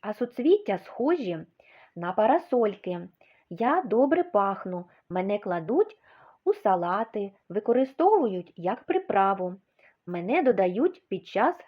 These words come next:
консервування огірків, помідорів.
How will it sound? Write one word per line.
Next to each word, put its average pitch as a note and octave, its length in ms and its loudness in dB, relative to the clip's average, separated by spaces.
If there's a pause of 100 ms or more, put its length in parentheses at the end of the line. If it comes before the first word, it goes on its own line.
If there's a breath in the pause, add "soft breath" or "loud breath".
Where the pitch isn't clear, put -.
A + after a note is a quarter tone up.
(140 soft breath)
консервування G3+ 1120 -4 (220 soft breath)
огірків, G#3 800 -2 (320)
помідорів. F#3 800 -4